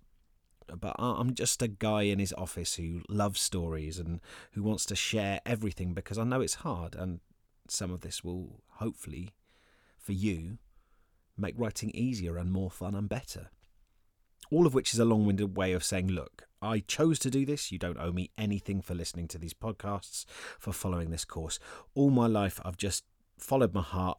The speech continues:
done the projects and created the things <laughs> I feel like in some quasi mystic way, the things I'm supposed to be doing, I don't know. And I've trusted that the means to support myself and the means to keep making stuff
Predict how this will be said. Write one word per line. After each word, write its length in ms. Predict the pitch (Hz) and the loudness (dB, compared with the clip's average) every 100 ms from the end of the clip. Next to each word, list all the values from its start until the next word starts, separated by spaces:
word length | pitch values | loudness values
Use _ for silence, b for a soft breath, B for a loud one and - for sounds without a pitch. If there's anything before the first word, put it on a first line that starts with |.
| - | 0
done 180 | 120 110 | 4 4
the 60 | |
projects 440 | - 113 101 - 101 | 4 2 0 -2 -2
and 100 | 98 | -2
created 360 | - 131 117 | 2 2 0
the 80 | 95 | -2
things 340 | - 104 104 151 | 0 0 2 2
<laughs> 0 | |
I 80 | |
feel 320 | 127 - 127 123 | 2 4 6 6
like 360 | 123 120 - B B B B B - | 4 0 -6 B B B B B -2
in 340 | 107 98 101 B B - | 0 2 0 B B -6
some 420 | - 110 107 101 B - | 4 6 6 2 B -10
quasi 640 | - 143 135 123 113 117 113 | 6 10 12 10 10 10 8
mystic 560 | 123 139 - - 101 | 8 8 8 4 2
way, 440 | 127 123 123 117 113 B - | 4 8 8 8 4 B -6
the 100 | 104 | 2
things 240 | 113 107 | 4 4
I'm 220 | 92 98 | 2 0
supposed 640 | 92 - - - 131 123 - | -2 -2 -2 2 4 4 4
to 60 | 143 | 4
be 140 | 139 | 6
doing, 400 | 135 147 151 143 | 6 8 8 6
I 80 | 117 | 4
don't 240 | 113 104 | 4 2
know. 380 | 107 107 110 107 - | 4 4 4 4 2
And 320 | 95 92 90 | 0 0 0
I've 240 | 92 - | 0 -2
trusted 580 | - - 120 - 110 101 | -4 -2 0 2 2 2
that 140 | 95 101 | -2 -2
the 60 | |
means 240 | 98 95 - | 0 0 -2
to 100 | 98 | -4
support 360 | - - 139 | -6 -2 -2
myself 440 | 117 113 113 113 - | 0 -2 -2 -2 -2
and 160 | 92 | -4
the 60 | 85 | -2
means 260 | 85 85 - | -4 -4 -6
to 80 | |
keep 160 | - 80 | -8 -4
making 400 | 101 113 - 107 | 0 0 -2 -4
stuff 240 | 104 95 | -4 -6